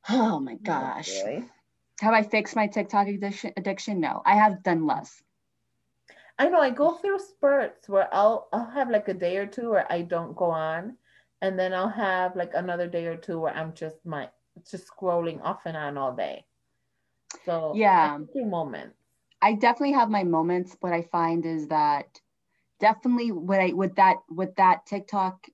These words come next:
Speaker 1: video did for me is that it highlighted that I'm usually on TikTok specifically, right, in my moments of anxiety.
Speaker 2: Oh,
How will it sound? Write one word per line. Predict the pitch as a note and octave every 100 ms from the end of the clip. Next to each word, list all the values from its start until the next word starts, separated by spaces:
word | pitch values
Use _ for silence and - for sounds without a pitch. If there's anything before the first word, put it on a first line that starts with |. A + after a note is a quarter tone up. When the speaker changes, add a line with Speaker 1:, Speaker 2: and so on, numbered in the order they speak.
| -
Speaker 1:
video | C#3+ F3+ F#3 F#3+ F#3+ G3+ G#3+
did | F#3+ F#3
for | F3+
me | F3 F3+
is | E3
that | D#3+
it | D3+
highlighted | - E3+ E3 E3+ F3+ F#3 G3+ G3+ _ _ _ _ _ _
that | F3+ F#3
I'm | F3 F3+ F3
usually | F3+ A3 A#3+ G#3 A3 A3 G#3+ -
on | E3+ E3 E3 E3 E3 D#3+ E3 _ _ _ _ _ _ _
TikTok | - G3+ G#3+ G3
specifically, | - - F3 - - - G#3 A#3 A#3+ B3+ C4 _ _
right, | E3+ E3 F3+ G3 G3+ _ _ _ _
in | -
my | F#3 F3
moments | F3 E3+ E3+
of | E3
anxiety. | C#3+ D3 D3 A#2+ - - - _ _ _ _ _ _ D3+
Speaker 2:
Oh, | C#3+ C3+